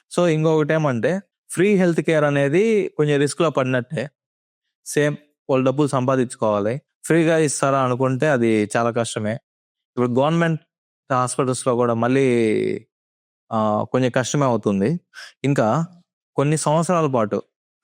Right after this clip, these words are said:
I mean, అంటే, చాలా సంవత్సరాల పాటు ఆ భూమి అంతా ప్రైవేట్ వ్యక్తుల ఆధీనంలోనే ఉంటుంది.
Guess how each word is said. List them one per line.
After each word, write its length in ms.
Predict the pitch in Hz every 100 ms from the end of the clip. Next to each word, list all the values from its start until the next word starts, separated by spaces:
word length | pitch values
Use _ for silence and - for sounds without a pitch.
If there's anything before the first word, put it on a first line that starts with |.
| 131
I 40 | 135
mean, 240 | 151 160 147 139 131 - -
అంటే, 240 | 127 131 131
చాలా 180 | 131 147
సంవత్సరాల 420 | 143 143 151 143
పాటు 500 | 123 113 127 190 196 - _ _ _
ఆ 80 | 127
భూమి 340 | 123 143 180 170
అంతా 240 | 156 180
ప్రైవేట్ 360 | 160 143 165 151
వ్యక్తుల 300 | 147 147 139
ఆధీనంలోనే 580 | 131 139 135 135 135
ఉంటుంది. 380 | 131 110 104 98